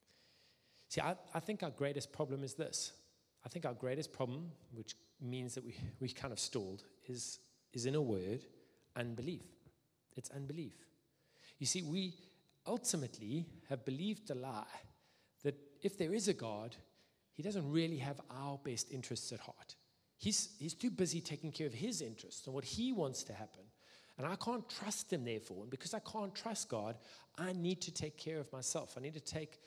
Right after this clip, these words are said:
situations and relationships into my own hands. I'm not seeking God first because I can't trust God. That, that unbelief is at the root of so much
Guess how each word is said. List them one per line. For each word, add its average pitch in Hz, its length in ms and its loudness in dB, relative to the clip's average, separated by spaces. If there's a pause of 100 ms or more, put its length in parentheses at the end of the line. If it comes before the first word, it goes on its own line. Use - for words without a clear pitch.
(100)
situations 147 920 -2
and 110 80 -8
relationships 127 600 -4
into 143 240 -4
my 123 80 -10 (160)
own 120 200 -2 (140)
hands. - 640 -8 (720)
I'm 120 80 0
not 165 140 0
seeking 127 340 0
God 131 260 2
first - 280 -4
because 117 180 -8
I 113 60 -8
can't 123 260 -4
trust - 600 -4 (100)
God. - 380 -14 (880)
That, 143 240 2 (400)
that 131 240 -6
unbelief 117 720 -4 (460)
is 117 100 -6
at 117 140 -4
the 120 80 0
root 135 340 2
of 107 100 -4
so 190 400 4
much 156 540 2